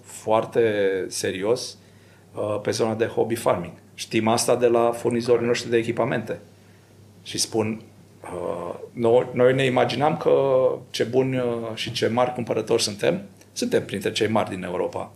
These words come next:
dacă vorbim de echipamente pentru ferme mici și gospodărie. Uh, ne-au, ne-au arătat niște cifre, ce se întâmplă în U K,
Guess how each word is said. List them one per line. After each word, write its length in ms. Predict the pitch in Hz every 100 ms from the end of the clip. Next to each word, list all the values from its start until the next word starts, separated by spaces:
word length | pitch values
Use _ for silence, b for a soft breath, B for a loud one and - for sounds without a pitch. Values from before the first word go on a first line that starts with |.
| B B -
dacă 220 | 110 101
vorbim 300 | 101 98 101
de 420 | 98 95 92 - -
echipamente 640 | 104 - 104 95 90 -
pentru 380 | - 85 85 85
ferme 380 | - - 92 87
mici 120 | 87
și 260 | - 98 92
gospodărie. 600 | 90 - 95 101 127 - b b b b b - -
Uh, 460 | 110 110 107 107 113 -
ne-au, 240 | 113 107
ne-au 120 | 110 113
arătat 200 | 107 120
niște 220 | 117 123
cifre, 640 | - 120 - 131 127 120 117
ce 100 | -
se 100 | -
întâmplă 340 | 113 117 117
în 120 | 117
U 40 |
K, 100 | 113